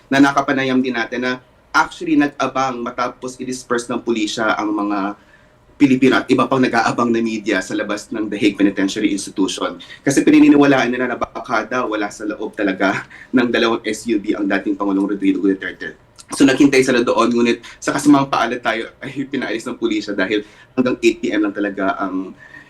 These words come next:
allowed sa atin doon sa labas ng Hague Penitentiary Institution. Pero nakausap din natin ang mga journalist mula sa Hong Kong, halimbawa, Switzerland,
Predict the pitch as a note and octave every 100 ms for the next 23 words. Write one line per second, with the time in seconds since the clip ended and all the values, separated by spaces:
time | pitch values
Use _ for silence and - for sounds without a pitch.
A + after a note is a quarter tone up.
0 | _ - A2+ G3+ G2 - - F#2+ G2 F#2
1 | E2+ E2 F#2 F#2+ F2+ F2 F2+ E2+ E2+ -
2 | - F#2 E2 E2+ F#2+ - F2 F2 E2+ -
3 | F#2+ F2 - - - - - - C#3+ F3+
4 | - - - D#3+ D3+ D3 C#3+ C#3 C3 C3
5 | B2 A#2 A#2 A2 G#2 A2+ B2 A#2 A#2 A#2
6 | A2 A2 G#2 G2+ F#2+ G2 F#2+ - C#3+ C#3
7 | B2+ A#2 G#2+ G#2